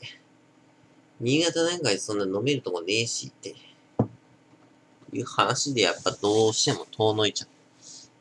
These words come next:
だからやっぱりね、そこら辺で店で買えるやつでね、まあ、ちょうど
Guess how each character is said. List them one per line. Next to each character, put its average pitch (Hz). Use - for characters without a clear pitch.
だ 147
か -
ら 82
や 76
っ -
ぱ 110
り 107
ね、 73
そ -
こ 127
ら 127
辺 131
で 127
店 120
で 135
買 90
え 90
る 92
や 104
つ 101
で 71
ね、 73
ま 101
あ、 -
ち -
ょ 110
う 107
ど 110